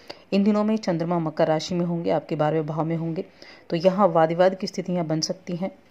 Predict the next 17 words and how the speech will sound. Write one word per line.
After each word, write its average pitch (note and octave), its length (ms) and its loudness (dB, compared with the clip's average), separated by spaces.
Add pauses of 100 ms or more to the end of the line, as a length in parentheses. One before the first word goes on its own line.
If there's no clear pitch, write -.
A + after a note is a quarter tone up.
घर E3 180 -2
परिवार E3+ 320 2
का E3+ 120 0
माहौल D#3 400 2
बिगड़ F3 240 -2
सकता E3+ 320 0
है, F3 120 -2
तो E3+ 100 -2
आपको F3+ 380 -4 (300)
सावधानी E3+ 480 2
रखनी D#3+ 320 -4
होगी, F3+ 300 -4
वाणी E3 260 0
पर F#3 140 4
संयम F3 340 -2
रखना F3 260 -4
होगा। F3 300 -2